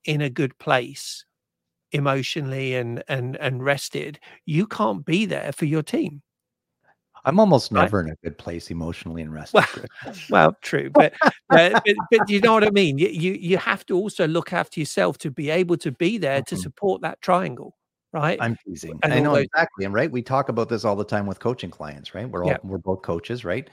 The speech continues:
Speaker 1: Yeah.
Speaker 2: And, and how important it is for that, that self-care to make sure that
Speaker 1: Right.
Speaker 2: we are, we are taking care of us so we can be more effective in taking care of others.
Speaker 1: Right.
Speaker 2: And that's, this is in the home life. This is in your,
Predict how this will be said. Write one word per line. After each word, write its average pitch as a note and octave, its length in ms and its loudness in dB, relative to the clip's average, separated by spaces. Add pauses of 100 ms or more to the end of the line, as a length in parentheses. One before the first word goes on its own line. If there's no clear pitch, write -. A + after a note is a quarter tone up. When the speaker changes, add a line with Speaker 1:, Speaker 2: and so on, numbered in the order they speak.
(280)
Speaker 1:
Yeah. C3 220 -4
Speaker 2:
And, G#2 200 -4 (120)
and G#2 120 -4
how G#2+ 220 0
important A2 440 -4
it F#2 100 -6
is F#2+ 340 -4
for - 200 -10
that, G2+ 320 -4 (120)
that G#2+ 180 -2
self-care - 840 -6
to G#2+ 80 -8
make A#2 200 -4
sure A2+ 200 -6
that G#2 180 -4
Speaker 1:
Right. C3 140 -2
Speaker 2:
we A#2 140 0
are, G2+ 400 -2 (280)
we A#2 140 -4
are B2 100 0
taking A2+ 380 -6
care G#2 260 -2
of E2+ 140 -6
us - 560 -4 (120)
so - 160 -8
we G2+ 140 -4
can G2 220 -8
be F#2+ 180 -6
more F#2 220 -6
effective F2+ 420 -10
in E2 100 -14
taking F2 280 -12
care E2+ 180 -12
of F2 100 -12
others. C#3+ 280 -6
Speaker 1:
Right. C3 100 -4
Speaker 2:
And C#3 80 -2
that's, A3 160 -2 (160)
this C#3+ 240 -10
is G2 120 -16
in - 100 -16
the D#2 80 -14
home C3 340 -6
life. D3 460 -2
This - 200 -12
is F2 120 -14
in E2 200 -12
your, D#2 240 -14